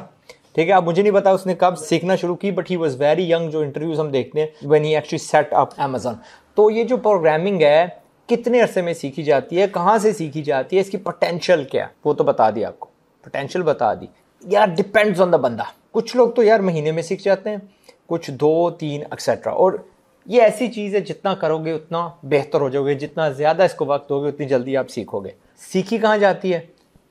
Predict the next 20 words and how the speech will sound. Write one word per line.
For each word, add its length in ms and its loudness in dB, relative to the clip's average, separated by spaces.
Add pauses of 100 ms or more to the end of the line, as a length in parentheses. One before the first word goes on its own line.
(200)
वास्ट 680 2
मेजॉरिटी 540 -2
जो 140 -6
दुनिया 360 -6
में 140 -4
प्रोग्रामर्स 600 -6
हैं 80 -16 (540)
उन्होंने 300 -4
कोई 400 0 (200)
ख़ास 460 4 (240)
इदारा 380 2
नहीं 160 -4
ज्वाइन 240 0
किया, 240 -8 (600)
कोई 140 4
यूनिवर्सिटी 480 -2
ने 80 0
उन्हें 200 -2
नहीं 160 -4
सिखाया, 420 -8